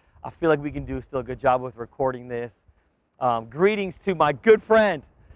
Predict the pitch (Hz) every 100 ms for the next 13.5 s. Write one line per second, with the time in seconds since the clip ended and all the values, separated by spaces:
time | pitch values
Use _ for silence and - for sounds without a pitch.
0 | _ - 160 175 - 202 214 - 180 139
1 | 143 160 170 175 185 156 - 202 196 185
2 | 170 165 151 165 156 - 180 180 165 156
3 | 156 185 175 170 170 151 135 180 156 127
4 | 156 160 151 139 127 120 104 _ _ _
5 | _ - 156 135 147 143 143 143 139 143
6 | 135 143 139 139 123 117 - 147 143 143
7 | 123 110 _ 151 135 131 127 131 135 117
8 | 147 131 127 127 - _ _ _ - 120
9 | 127 143 143 151 135 127 131 131 123 -
10 | 160 165 180 151 143 131 156 - 147 135
11 | 127 123 127 143 139 120 104 - 131 131
12 | 127 117 _ _ _ - 156 165 - 165
13 | 156 - 156 139